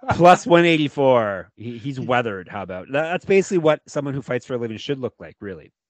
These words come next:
Speaker 1: Yeah, yeah, yeah. He,
Speaker 2: They
Speaker 1: he
Speaker 2: shouldn't be
Speaker 1: looks
Speaker 2: looking
Speaker 1: like
Speaker 2: like Luke Rockhold.
Speaker 1: Yeah,
Speaker 2: They
Speaker 1: he,
Speaker 2: should have
Speaker 1: he,
Speaker 2: weathered faces.
Speaker 1: he looks like he's been punched a lot of times. Um, but I, I, I think I said it Wednesday too, where, and I, I don't mean to keep tooting my own horn here, but I said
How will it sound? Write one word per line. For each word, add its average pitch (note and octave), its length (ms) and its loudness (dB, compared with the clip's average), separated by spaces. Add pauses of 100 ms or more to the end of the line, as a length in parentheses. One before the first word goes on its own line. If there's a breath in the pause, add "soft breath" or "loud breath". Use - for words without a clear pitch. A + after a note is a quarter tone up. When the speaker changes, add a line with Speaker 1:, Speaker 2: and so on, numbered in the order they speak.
(140)
Speaker 1:
Yeah, D#3 400 0
yeah, D3+ 160 -2
yeah. C#3 220 -2
He, A#2+ 140 -10
Speaker 2:
They - 160 -18
Speaker 1:
he A#2+ 60 -8
Speaker 2:
shouldn't G3 180 -2
be G#3+ 40 4
Speaker 1:
looks A3+ 100 4
Speaker 2:
looking G3 220 -2
Speaker 1:
like G#2+ 160 -8
Speaker 2:
like - 0 -
Luke A#2+ 160 -4
Rockhold. D#3+ 500 0 (380 soft breath)
Speaker 1:
Yeah, E3+ 140 4
Speaker 2:
They C3+ 40 4
Speaker 1:
he, C3 80 -2
Speaker 2:
should F3 80 -4
have E3 140 -2
Speaker 1:
he, C#3+ 40 -2
Speaker 2:
weathered D3+ 280 2
faces. G2 420 -14
Speaker 1:
he D#3 240 -6
looks G#3 300 0
like F3+ 120 -2
he's D3 160 -12
been C3+ 200 -2
punched A#2+ 320 -4
a B2 60 -6
lot A#2+ 200 0
of A2 60 -12
times. B2+ 260 0 (380 loud breath)
Um, E3+ 460 6 (500)
but A#3+ 120 6
I, A#3 60 4 (140)
I, G#3+ 160 2
I A3 80 6
think C4+ 180 -2
I B3 80 4
said A#3+ 220 -4
it F#3 100 -6
Wednesday F#3 420 -6
too, F3 240 -4
where, C3+ 280 -8 (260)
and D#3+ 160 -6
I, E3 240 2
I D3+ 100 -2
don't D#3 200 0
mean D3+ 120 -6
to C#3 60 -6
keep D3+ 280 -10
tooting E3 200 -4
my D3 120 -2
own C3+ 120 -4
horn F3+ 200 0
here, C3+ 120 0
but D#3 160 -2
I D#3+ 80 2
said E3+ 460 2